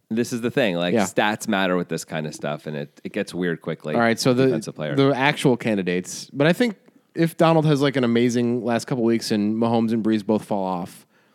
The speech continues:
Speaker 2: Donald has a chance. A chance.
Speaker 1: I think it's gonna be really hard not to give it to Pat Mahomes at this point.
Speaker 2: I agree. I
Speaker 1: Mah-
Speaker 2: agree.
Speaker 1: Mahomes has got forty-three hundred passing yards. He's got forty-three touchdowns and eleven interceptions.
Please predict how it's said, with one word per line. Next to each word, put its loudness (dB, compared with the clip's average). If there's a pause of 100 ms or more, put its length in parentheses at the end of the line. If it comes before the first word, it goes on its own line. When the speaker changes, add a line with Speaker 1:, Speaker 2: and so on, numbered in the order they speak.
(140)
Speaker 2:
Donald 4
has 4
a 2
chance. -6 (500)
A -2
chance. -6 (560)
Speaker 1:
I 4
think 4
it's -2
gonna 2
be 4
really 6
hard 4
not 0
to -12
give -2
it -8
to -14
Pat -4
Mahomes -10
at -20
this -16
point. -12 (160)
Speaker 2:
I 2
agree. 4 (480)
I 0
Speaker 1:
Mah- 2
Speaker 2:
agree. 2
Speaker 1:
Mahomes 2
has 0
got 0
forty-three 0
hundred 0
passing -4
yards. -8 (720)
He's -6
got -2
forty-three 2
touchdowns 0
and -4
eleven -2
interceptions. -8